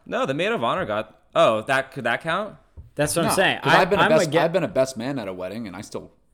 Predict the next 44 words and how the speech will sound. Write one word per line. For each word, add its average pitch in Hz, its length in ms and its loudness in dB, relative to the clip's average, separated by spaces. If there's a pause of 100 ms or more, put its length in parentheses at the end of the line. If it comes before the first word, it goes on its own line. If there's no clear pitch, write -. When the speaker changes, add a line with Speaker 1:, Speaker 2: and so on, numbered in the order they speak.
(180)
Speaker 2:
Get - 140 2
Speaker 3:
gave 113 100 -6
Speaker 2:
the 165 80 2
Speaker 3:
a 165 80 4
Speaker 2:
gift. 139 240 0
Speaker 3:
gift. - 40 -12
Speaker 1:
Yeah, 123 100 -2
Speaker 3:
Yeah, 113 180 4
Speaker 1:
I - 40 4 (100)
Speaker 3:
absolutely. 123 520 -4
I'm 135 100 0
Speaker 2:
I 175 160 6
Speaker 3:
talking 135 160 2
Speaker 2:
think 190 140 -2
Speaker 3:
about 151 40 -4
Speaker 2:
the 151 140 4
officiating 131 1000 -2 (1000)
and 127 300 -2
speeches, 127 840 -6 (220)
you 117 100 -12
still 135 240 -2
need 120 160 -6
to 110 80 -6
get 104 160 -8
a 95 40 -14
gift. 85 280 -14 (260)
Speaker 1:
How 120 160 -2
about 113 200 -2
playing 117 240 -2
the 113 60 -6
first 110 300 -6
song? 104 280 -4
Speaker 2:
Performing, 160 760 -6
i-, 151 180 -4
if 131 180 -6
you're, 180 160 4
if 160 140 -2
they 165 160 4
go, 151 200 4
"Dave, 127 380 2
you 117 120 -4
mind 123 280 -2
coming 127 300 -6
up 120 320 -8